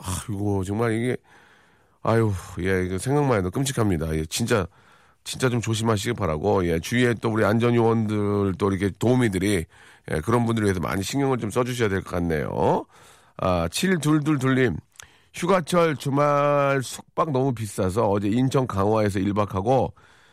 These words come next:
집에 가는 길이에요. 어제는 하루 종일 비 와서 <laughs> 아무것도 못하고, 야, 이것도 비까지 왔네. 집에 갑니다. 신랑 말 한마디 없이 운전 중인데, 명수홍, 오빠가 빛과 소금이네요. 예, 기운 팍팍 주세요.라고 하셨습니다.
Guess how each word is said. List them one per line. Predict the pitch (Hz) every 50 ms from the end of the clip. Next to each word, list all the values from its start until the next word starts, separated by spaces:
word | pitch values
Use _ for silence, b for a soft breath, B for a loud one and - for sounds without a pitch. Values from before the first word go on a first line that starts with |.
| b b
집에 | - - 117 123 127
가는 | 113 104 110 117 131 131 123
길이에요. | 113 110 98 85 71 67 73 71
어제는 | 67 73 76 71 78 95 101 120 123 120
하루 | 127 135 139
종일 | 139 143 135
비 | 113 - - 117 117
와서 | 120 117 113 113 - - - 151
<laughs> |
아무것도 | 131 - 107 92 101 98 - 110
못하고, | 92 90 - - 98 98 85 76 B B B B B B -
야, | 87 85
이것도 | 120 113 113 113 107 - -
비까지 | 95 - - - 95 85
왔네. | 82 78 73 67 71 71 - B B B B B B B B B _
집에 | - - 101 107 95
갑니다. | 85 90 92 95 90 87 85 85
신랑 | 90 - - 147 151 151 147 135
말 | 117 110
한마디 | 117 120 120 120 120 113 120
없이 | 117 104 95 - - 123 113 101 b b b b b b b b b
운전 | - - 107 113 123 127 117
중인데, | 107 113 110 101 95 107 113 113 110 101
명수홍, | 98 107 113 120 110 107 120 120 110 92 78 -
오빠가 | - 90 87 - 117 110 110 107 107 104 104 104 101 110 110 101
빛과 | - - 110 - - 120 113
소금이네요. | 104 120 127 147 143 135 120 104 95 87 87 90 92 92 90 85
예, | 82
기운 | 87 - - 113 110
팍팍 | 101 117 - - - 113
주세요.라고 | - - - - 98 95 90 92 95 92 92 92 90 80 82
하셨습니다. | 98 98 98 - 92 78 65 53 71 80